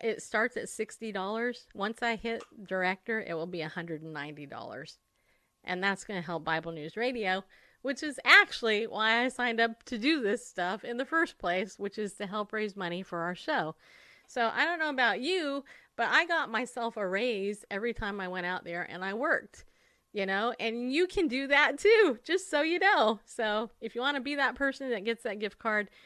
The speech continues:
and sign up, get a month free from me, uh, just li-, just hit me up, okay? And actually, I already have somebody that just messaged me, like, two, two or three minutes ago.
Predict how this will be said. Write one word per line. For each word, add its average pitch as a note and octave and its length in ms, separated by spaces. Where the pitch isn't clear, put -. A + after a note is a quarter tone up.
and - 80
sign G3 240
up, G3 220
get G3 160
a F3 40
month F3+ 280
free F#3 240
from F3+ 240
me, E3+ 240
uh, D#3 220
just F#3+ 260
li-, A#3+ 80
just B3 160
hit A#3 120
me A3 120
up, F#3 140
okay? F#3+ 240
And G3 100
actually, F#3+ 300
I D#3+ 60
already E3+ 220
have E3 180
somebody E3 240
that D3+ 100
just E3 220
messaged D#3 340
me, C#3+ 140
like, C#3 180
two, F3+ 320
two - 120
or F3 60
three D#3+ 160
minutes D#3 340
ago. - 280